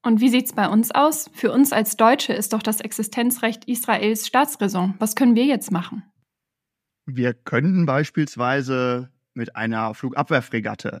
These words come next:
Speaker 2: helfen. Die ist sogar schon vor der Küste im Libanon im Einsatz und, äh, auch eine weitere Korvette ist vor Ort und könnte unterstützen.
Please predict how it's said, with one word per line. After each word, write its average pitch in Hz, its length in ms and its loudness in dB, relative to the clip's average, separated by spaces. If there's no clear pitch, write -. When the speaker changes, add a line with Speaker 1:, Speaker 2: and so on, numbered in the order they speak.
Speaker 2:
helfen. 107 380 -10
Die 113 100 -8
ist - 140 -8
sogar 120 240 0
schon 117 400 -2
vor 120 180 -6
der 113 80 -4
Küste 123 360 -8
im 110 140 -4
Libanon 135 640 0
im 120 180 -6
Einsatz 135 760 -2
und, 113 360 -4
äh, 107 360 -8
auch - 160 -18
eine 113 280 -4
weitere 117 320 -6
Korvette 117 420 -4
ist 135 240 -4
vor 127 140 -2
Ort 131 240 -4
und 127 100 -6
könnte 127 260 -4
unterstützen. 131 960 -6